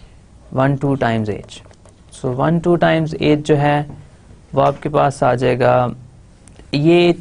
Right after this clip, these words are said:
जो statement है next ऊपर वाली, ये वन थ्री टू के लिए भी hold करती है। So one three two times H is equal to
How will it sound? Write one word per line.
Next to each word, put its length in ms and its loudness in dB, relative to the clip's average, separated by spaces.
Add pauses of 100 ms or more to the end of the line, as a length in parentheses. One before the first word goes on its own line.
(100)
जो 180 0
statement 460 0
है 80 4
next 560 -2
ऊपर 220 -2
वाली, 220 2
ये 120 2
वन 220 0
थ्री 200 -4
टू 200 -4
के 140 -4
लिए 120 0
भी 140 -4
hold 260 -8
करती 260 -12
है। 220 -18 (200)
So 160 -10
one 300 0
three 260 -2
two 260 -2
times 400 -4 (960)
H 260 -2
is 400 -10
equal 360 -4
to 360 -4